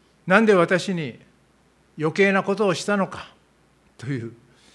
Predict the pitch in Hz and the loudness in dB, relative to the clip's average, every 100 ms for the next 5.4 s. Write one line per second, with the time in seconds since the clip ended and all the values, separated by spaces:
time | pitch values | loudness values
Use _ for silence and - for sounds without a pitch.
0 | _ _ - 143 196 156 196 196 190 185 | _ _ -18 -16 -12 0 2 2 2 -2
1 | 175 185 180 127 104 98 117 87 _ _ | -2 -2 -2 -4 -10 -14 -16 -18 _ _
2 | _ _ _ _ _ _ _ _ _ _ | _ _ _ _ _ _ _ _ _ _
3 | _ _ _ _ _ 175 - 226 240 240 | _ _ _ _ _ -8 2 4 4 4
4 | 233 226 220 226 208 202 208 190 160 143 | 2 0 -2 2 2 2 0 0 -2 -4
5 | 151 131 104 | -6 -6 -6